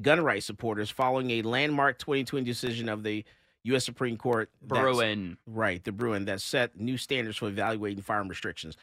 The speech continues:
Speaker 1: And just so you guys know, we actually are doing a course, a class from, uh, with the attorneys in the gun store, Central Texas Gun Works. They're gonna come to the store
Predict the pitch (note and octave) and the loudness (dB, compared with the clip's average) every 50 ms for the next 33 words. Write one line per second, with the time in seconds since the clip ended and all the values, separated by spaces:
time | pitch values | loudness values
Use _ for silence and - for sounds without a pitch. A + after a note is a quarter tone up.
0 | _ _ - A#3+ B3+ D#4+ D4 F4 F4 C#4 B3 A#3+ A3+ F3 F3+ G3+ F3 C#3+ C3 - | _ _ -2 0 0 0 -2 0 0 4 6 6 6 6 6 4 4 4 4 0
1 | - - - - - - B2 F3+ C#4 D4+ B3+ B3 B3 A3 - - A3 F#3+ E3 - | -4 -20 -20 -20 -10 0 2 4 4 4 6 6 4 4 4 -2 -4 -4 -4 0
2 | C#3 D3 E3 F#3+ G3 G3 F#3+ E3 D3 D#3+ F#3 G3 F#3+ E3+ C3+ B2 A#2+ A#2+ A#2+ B2+ | 4 6 8 8 8 6 4 0 0 2 2 4 4 4 4 4 2 2 0 0
3 | C3 B2+ A#2 _ _ _ _ _ _ _ _ _ _ _ _ _ _ _ _ _ | 0 -2 -4 _ _ _ _ _ _ _ _ _ _ _ _ _ _ _ _ _
4 | - D#3 E3+ F3 F3 - - A3 G3+ D3 A2+ G#2 - - C3+ - - - D#3 D3 | 0 2 2 2 2 2 4 6 6 6 6 4 0 -6 -10 -10 -8 -6 -2 2
5 | D3+ D#3 D3+ D#3+ D#3+ D#3 - - - C#3+ C#3 C3+ B2+ C3 B2 - - _ _ _ | 2 4 4 4 2 0 -4 -8 -8 -6 -4 -4 -2 -4 -6 -10 -14 _ _ _
6 | _ _ - C3+ B2+ B2 B2 C3+ B2+ - C3+ C3+ C3 - - - C#4 D#4+ E4 A#3 | _ _ 2 4 6 6 6 6 2 2 2 0 0 0 0 2 4 4 4 4
7 | C#3+ A#2+ A#2+ A#2+ A#2 - - C#3+ E3 G#3 G#3 G3+ F#3 G3 G#3+ A#3 G#3+ - - A2+ | 0 0 -2 -4 -6 -4 0 2 2 2 2 2 4 4 4 4 4 0 -2 -2
8 | G2 G2 F#2+ - - C3+ D3 D#3 C#3 E3 D#3+ - - D#3 C3 E3 E3 E3 C3 G#2+ | -2 -2 -2 -4 -6 -6 -6 -4 -2 -2 -2 -2 -2 0 4 4 6 6 6 2
9 | G2+ G2 - - G#2+ F#2 G#2 A#2+ A#2 A2 - - B2+ B2 C#3 E3 D#3+ - F#3+ F#3+ | 2 0 -2 -6 -6 -4 -2 -2 -2 -2 -4 -4 -4 -2 -2 -2 -4 -6 -8 -8
10 | F3 - - G3+ F#3+ F3+ D3+ C3 B2+ C3 | -8 -6 -4 0 4 6 8 8 8 6